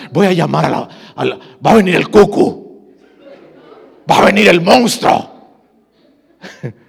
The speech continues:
Los amenazamos, hermanos, y es niña. <laughs> Ya saben que son puros cuentos. "Si no obedeces, no te voy a comprar tu, tu, tu, tu juguetito". No, no, no, hermanos.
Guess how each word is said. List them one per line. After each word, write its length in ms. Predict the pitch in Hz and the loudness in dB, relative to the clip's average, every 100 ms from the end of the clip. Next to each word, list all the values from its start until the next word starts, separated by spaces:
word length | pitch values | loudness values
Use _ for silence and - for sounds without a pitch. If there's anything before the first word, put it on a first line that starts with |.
| _ _ _ _ _ | _ _ _ _ _
Los 160 | 175 214 | 0 2
amenazamos, 800 | 196 214 214 208 254 262 254 214 | 2 2 2 2 4 4 2 0
hermanos, 240 | 226 240 | 0 0
y 20 | 233 | -2
es 60 | |
niña. 280 | 233 247 - | -4 -6 -8
<laughs> 60 | - - - - | -6 -8 -8 -14
Ya 200 | 180 196 | -2 0
saben 400 | 175 190 185 175 | 2 2 2 -2
que 100 | 160 | -6
son 400 | 160 151 156 - | -6 -8 -10 -12
puros 420 | 175 143 123 - - _ | -4 -2 -4 -8 -20 _
cuentos. 600 | 151 135 - 113 107 - _ - _ _ _ _ _ _ _ _ _ _ _ _ _ | -2 -2 -4 -12 -12 -20 _ -20 _ _ _ _ _ _ _ _ _ _ _ _ _
"Si 220 | - 185 | -4 0
no 420 | 160 170 233 254 | 2 4 4 2
obedeces, 840 | 208 196 170 160 226 240 277 269 - - - | 2 4 6 6 6 4 0 -2 -6 -16 -16
no 240 | 156 214 247 | 0 2 4
te 140 | 262 | 4
voy 220 | 226 226 | 6 8
a 140 | 254 254 | 6 6
comprar 840 | 233 196 - 247 254 269 262 - | 4 2 2 6 8 6 4 -2
tu, 380 | 262 226 214 190 196 214 214 | -2 0 0 0 0 0 4
tu, 420 | 208 202 202 214 | 4 6 4 2
tu, 180 | 214 226 165 | 0 0 0
tu 200 | 233 208 | 0 2
juguetito". 640 | 220 180 170 254 - 160 | 2 2 2 0 0 -2
No, 120 | 160 196 | -2 -4
no, 160 | 143 - - | -4 -12 -14
no, 240 | 151 185 156 | -4 -2 -2
hermanos. 600 | 120 113 104 98 - | -2 -6 -8 -14 -20